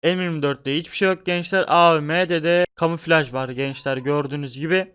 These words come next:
K S'ye geliyoruz arkadaşlar. Benim en sevdiğim silahlardan birisidir. Her maçta çıkarsa eğer kullanmaya çalışırım.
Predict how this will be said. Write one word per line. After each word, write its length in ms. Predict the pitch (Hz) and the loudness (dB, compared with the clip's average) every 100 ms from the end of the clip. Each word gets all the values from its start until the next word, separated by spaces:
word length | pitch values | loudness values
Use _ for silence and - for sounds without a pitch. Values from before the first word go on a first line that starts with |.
| _ - | _ 2
K 140 | 196 | 4
S'ye 180 | 202 196 | 4 2
geliyoruz 340 | 180 170 147 | 4 2 2
arkadaşlar. 560 | 151 135 143 147 175 156 | 0 0 -4 0 -2 0
Benim 220 | 165 165 | -4 -2
en 80 | 160 | -4
sevdiğim 400 | - 151 143 143 | -2 -2 -2 -8
silahlardan 640 | - 147 139 131 123 139 | 0 0 2 -2 -4 -4
birisidir. 460 | 156 147 143 147 151 | -4 -4 -4 -4 -2
Her 380 | 143 147 147 | 4 4 4
maçta 600 | 139 139 131 - 156 156 - _ _ _ _ | -6 -4 -4 -4 -4 -4 -8 _ _ _ _
çıkarsa 420 | - 160 147 - | -6 -2 -2 0
eğer 220 | 143 160 | 0 0
kullanmaya 460 | 156 156 143 131 156 | -4 -4 -2 -4 -6
çalışırım. 500 | - 156 151 156 | -4 -4 -2 -4